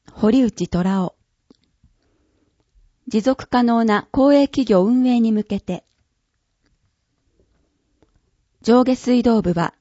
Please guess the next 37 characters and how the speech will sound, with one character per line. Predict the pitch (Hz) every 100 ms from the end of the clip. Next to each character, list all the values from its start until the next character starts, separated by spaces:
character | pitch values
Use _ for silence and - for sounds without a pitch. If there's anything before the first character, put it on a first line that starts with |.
| _ _ _ _ _
ラ | 214
イ | 269
フ | 269
ラ | 262
イ | 262
ン | 226
で | 196
あ | 185
る | 190
水 | - 262 269
道 | 269 262
水 | - 190 180
の | 165
安 | 233 269
定 | 269 262
供 | - 233 208
給、 | - 160 170 - _ _ _ _ _ _
汚 | 254
水 | - 220 190
の | 190
排 | 247 269
除 | 269
処 | - 262
理 | 202
を | 190
行 | 185
っ | 180 202
て | - 180
お | 170
り、 | 160 - _ _ _ _ _ _ _
社 | 233
会 | - 262
基 | 262 247
盤 | 214 185
を | 208
下 | -
支 | 240